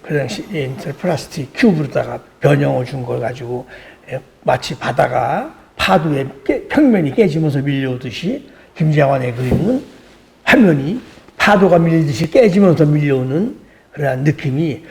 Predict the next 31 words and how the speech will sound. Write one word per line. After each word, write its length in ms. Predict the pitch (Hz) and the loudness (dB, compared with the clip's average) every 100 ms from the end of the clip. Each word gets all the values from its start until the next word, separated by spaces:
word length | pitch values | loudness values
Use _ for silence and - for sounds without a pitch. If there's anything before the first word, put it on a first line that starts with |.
| - - - | -20 -14 -6
너무나 380 | - 147 220 214 | -4 2 4 4
감격스럽다는 960 | - 156 147 - 131 - 131 127 127 - | 0 0 0 0 -4 -2 -2 -2 -8 -8
그런 200 | 123 123 | -10 -6
평을 680 | - 233 151 127 180 147 - - | 0 2 2 0 0 -2 -6 -14
제가 220 | - 143 127 | -8 -4 -2
받고서, 560 | 143 - - - 131 - - | -2 -4 -6 -4 -4 -6 -12
아유, 300 | - - 226 - - | -4 0 2 0 -4
어째 180 | - 156 | -4 -4
이렇게 220 | 127 147 170 - _ - | -4 -8 -10 -16 _ -2
멋있는 460 | 139 139 175 160 | 0 2 2 2
말을 260 | 151 143 147 | 4 4 4
했을까 400 | 143 - 160 156 | 0 -2 -2 0
했는데 640 | 127 147 139 135 175 117 - - - - | 2 0 -2 0 0 0 -8 -18 -8 4
그 160 | 269 | 4
생각을 500 | - 294 233 202 202 | 6 4 4 6 6
늘 160 | 165 156 | 4 2
해요. 400 | - 220 113 104 113 104 _ | 0 -2 -4 -10 -16 -20 _
그래서 260 | 165 139 196 | -8 -6 -6
이제 320 | 160 160 156 - - _ | -4 -6 -8 -14 -20 _
저쪽의 380 | - - 170 147 | -14 -8 -4 -2
작업들이 760 | 147 143 120 - 143 165 113 - _ _ - | -2 -2 -6 -8 -6 -4 -6 -14 _ _ -16
저런 300 | 151 147 127 | -8 -6 -6
식으로 340 | - 180 147 135 | -10 -12 -12 -8
나오는 360 | 135 120 120 123 | -4 -4 -6 -8
건데 380 | 123 151 175 123 | -10 -8 -10 -10
저건 260 | - 196 185 | -4 0 4
저거대로 420 | 175 170 156 156 - | 4 2 0 -2 0
또 80 | |
의미를 320 | 202 147 139 143 | 2 2 0 -4
갖게 240 | - - | -8 -10
되죠. 440 | 139 117 - - | -8 -10 -12 -16